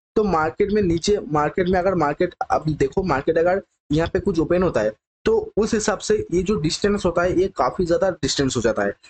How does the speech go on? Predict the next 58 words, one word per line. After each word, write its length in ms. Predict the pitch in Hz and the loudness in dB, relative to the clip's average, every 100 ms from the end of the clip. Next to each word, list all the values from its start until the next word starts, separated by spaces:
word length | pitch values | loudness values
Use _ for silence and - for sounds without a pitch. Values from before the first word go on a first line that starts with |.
| _ | _
तो 80 | - | -4
हम 260 | 202 151 175 | -2 0 0
लोग 160 | 220 220 | 0 0
उस 140 | 180 - | -4 0
point 260 | 185 180 | 0 0
में 180 | 180 190 | 0 -2
क्या 160 | - 170 | 0 0
करेंगे, 400 | 170 170 170 226 - _ - | 0 0 2 0 -2 _ -2
हम 140 | 147 | 0
लोग 160 | 196 214 | 0 0
कुछ 260 | 226 - - _ - | -2 -4 -8 _ -4
जो 80 | 160 | -2
है 100 | 208 | 0
अच्छा 360 | 147 151 - 208 | 0 -2 -2 -2
खासा 340 | 208 202 220 | -2 0 -2
प्राइस 560 | 220 _ - 160 196 247 | -2 _ -4 0 0 0
action 320 | 220 - 220 | -4 -2 0
को 140 | 226 | 0
देखकर 460 | 175 180 - 220 208 | 0 -2 -2 -2 0
जो 160 | 180 214 | 0 0
है 60 | 233 | 0
trade 280 | - 175 | 0 0
बनाने 260 | 160 160 165 | 2 0 0
की 120 | 202 | -2
कोशिश 320 | 160 147 139 | 0 0 0
करेंगे। 340 | - 117 110 104 _ _ - | 0 -2 0 -4 _ _ -2
और 140 | 180 | 0
बाकी 300 | 151 131 - | 0 -2 0
अगर 200 | 170 190 | 0 0
flat 300 | - 156 170 | 0 -2 0
opening 280 | 185 180 180 | 0 0 0
होता 180 | 180 175 | 2 2
है 80 | 185 | 2
यानी 200 | 147 151 | 0 -2
कि 100 | - | -2
कुछ 220 | 170 151 | -2 0
यहाँ 180 | 139 139 | 0 0
पे 60 | 156 | 0
इस 120 | 139 | 0
position 340 | - 156 180 160 | -2 -2 0 0
के 100 | 180 | 0
ऊपर 240 | 160 165 | 2 0
अगर, 200 | 160 160 | 2 0
अगर 280 | 143 156 143 | 2 2 2
देखोगे 420 | 139 135 156 185 208 _ - | 2 0 0 0 -2 _ -4
market 320 | 139 135 165 160 | -2 0 0 0
में 80 | |
अगर 220 | 160 165 135 | 0 0 2
यहाँ 160 | 156 156 | 0 0
पे 40 | |
अगर 220 | 165 156 170 | 0 2 0
ओपन 420 | - 196 - 165 | 0 -4 0 0
होता 180 | 143 147 | 2 0
है 160 | 185 - | 0 -4
इस 100 | 143 | -4
position 360 | 156 147 156 147 | -2 0 0 0
के 140 | 156 | 0
अंदर 320 | 131 139 196 | 2 0 0